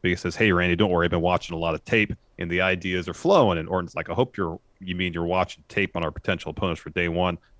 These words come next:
not tape of you wearing the blazers." And Riddle says, "Well, I've been watching tape of both." And Riddle tells, uh, or sorry, Orton tells Riddle, "Your broadcasting career was over before it began. Got a list of priorities. Top of that list has to be keeping these tag titles." Riddle says, "Yes, I agree.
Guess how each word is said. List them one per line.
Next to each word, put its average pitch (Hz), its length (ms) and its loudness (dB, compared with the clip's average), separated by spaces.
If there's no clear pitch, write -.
not 92 260 2
tape 98 220 0
of 80 100 -6
you 95 140 4
wearing 92 200 4
the 80 60 -4
blazers." 85 560 0
And 78 100 -4
Riddle 82 160 0
says, 85 240 -2
"Well, 104 160 4
I've 101 80 4
been 95 140 2
watching 92 340 0
tape 92 240 -2
of - 140 -12
both." 107 380 4
And 78 80 -6
Riddle 82 180 2
tells, 82 380 -4
uh, 80 200 -2
or 82 120 -2
sorry, 90 220 0
Orton 92 200 -2
tells 82 200 -2
Riddle, 85 240 -2
"Your 85 120 -4
broadcasting 85 680 0
career 87 320 2
was 78 100 0
over 85 180 2
before 80 280 -4
it 82 60 -4
began. 98 440 0
Got 87 160 2
a 101 40 2
list 107 160 2
of - 60 -16
priorities. 104 560 6
Top 131 260 4
of 95 60 -4
that 95 180 4
list 92 280 2
has 90 180 2
to - 60 -20
be 90 100 -4
keeping - 300 -8
these 80 160 -8
tag 120 300 4
titles." 104 460 2
Riddle 85 180 2
says, 80 260 -4
"Yes, 90 300 0
I 85 120 0
agree. 90 440 0